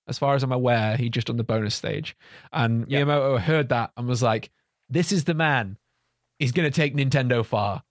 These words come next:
Speaker 1: because he went on to do Zelda, Star Fox, Donkey Kong. I think he had a hand in Metroid. Uh, Lilac War, every, every good soundtrack for a game from Nintendo all came from Koji Kondo. So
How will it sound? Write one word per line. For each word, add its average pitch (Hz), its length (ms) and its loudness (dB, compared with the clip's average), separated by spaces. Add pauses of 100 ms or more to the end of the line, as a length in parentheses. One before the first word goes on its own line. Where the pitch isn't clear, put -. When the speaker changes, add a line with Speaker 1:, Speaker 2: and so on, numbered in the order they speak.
(140)
Speaker 1:
because 127 260 0
he 135 80 0
went 135 160 0
on 131 100 -2
to 127 60 -2
do 120 360 0
Zelda, 143 380 2
Star 143 280 2
Fox, - 340 -2
Donkey 135 340 -4
Kong. 123 380 0 (540)
I 131 80 2
think 139 160 0
he 147 60 2
had 139 100 2
a 127 40 2
hand 135 200 2
in 131 100 0
Metroid. 127 680 0 (360)
Uh, 113 600 2 (540)
Lilac 139 440 0
War, 139 280 2
every, 190 320 0 (100)
every 190 480 0 (220)
good 190 320 0
soundtrack 170 560 0
for 147 160 -2
a 139 40 0
game 143 280 0
from 117 140 -2
Nintendo 113 520 -2
all 131 240 0
came 120 280 -2
from 110 120 -4
Koji 110 320 -4
Kondo. - 360 -8
So 131 260 0